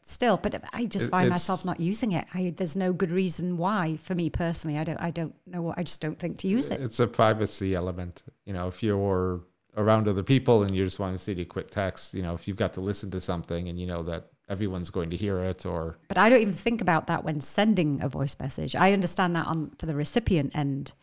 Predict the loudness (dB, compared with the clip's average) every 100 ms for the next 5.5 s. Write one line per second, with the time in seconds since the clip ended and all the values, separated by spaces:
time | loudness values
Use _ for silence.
0 | _ -4 -4 -2 -2 0 2 0 -2 -4
1 | 2 4 4 0 -4 -8 -8 -8 -6 -6
2 | -4 -6 -6 -10 _ -4 0 2 2 0
3 | -2 -4 -4 -4 -4 -4 -4 -4 -2 -2
4 | -2 -4 -4 -4 -6 -6 -8 -6 -6 -4
5 | -2 -2 -4 -12